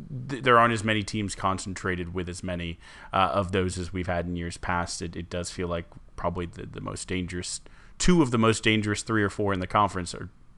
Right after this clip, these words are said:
on the other side of the ball for Texas. And, uh, so certainly, um, if there's a year to prove it, this feels like it could be one. So I'm, I'm excited to see if, if, if, uh, ultimately, um,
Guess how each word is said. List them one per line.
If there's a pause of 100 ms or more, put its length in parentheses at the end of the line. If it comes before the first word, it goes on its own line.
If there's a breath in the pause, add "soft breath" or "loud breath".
(260)
on
the
other
side
of
the
ball
for
Texas.
And, (380 loud breath)
uh,
so (100)
certainly, (300 soft breath)
um, (1120)
if
there's
a
year
to
prove
it,
this
feels
like
it
could
be
one. (240 soft breath)
So
I'm,
I'm
excited
to
see
if,
if,
if,
uh,
ultimately, (360 soft breath)
um,